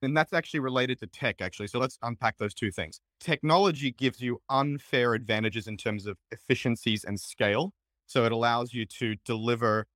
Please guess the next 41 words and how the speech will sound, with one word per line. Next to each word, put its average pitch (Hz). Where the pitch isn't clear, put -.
a 120
growing 135
amount 117
of 110
value 110
to 110
a 98
growing 113
number 104
of -
people 101
where 117
the 104
costs -
are 120
disconnected 117
from 104
the 98
value 107
created 101
and 98
potentially 104
the 95
revenue 98
and 92
profit 98
made. 98
So -
the 113
more 139
people 147
you 117
serve, 101
the 113
cheaper 139
it 120
is 117
to 110
serve 113
each 110
person. -